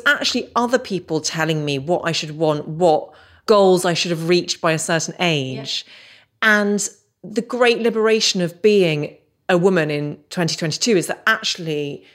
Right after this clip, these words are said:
Speaker 1: you can decide what you want and choose that future for yourself. And I think that's the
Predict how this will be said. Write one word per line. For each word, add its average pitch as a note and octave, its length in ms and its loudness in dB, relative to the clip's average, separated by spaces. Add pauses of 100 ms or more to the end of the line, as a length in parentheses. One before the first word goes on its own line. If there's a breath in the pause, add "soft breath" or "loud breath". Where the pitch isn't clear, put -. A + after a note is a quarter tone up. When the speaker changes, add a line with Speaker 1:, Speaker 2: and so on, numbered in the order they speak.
(440 soft breath)
Speaker 1:
you F#3+ 380 -4
can G#3+ 200 -4
decide F#3 1000 -2 (320)
what F3 480 -2
you G3 320 -4
want C#3 600 -10 (480 soft breath)
and F#3+ 540 -2 (140)
choose E3+ 960 0 (140)
that - 200 -4
future - 320 -6
for E3 120 -10
yourself. - 840 -4 (600 loud breath)
And A3 100 2
I A3 80 2
think A3 340 -4 (260)
that's - 540 -2
the G3+ 280 -4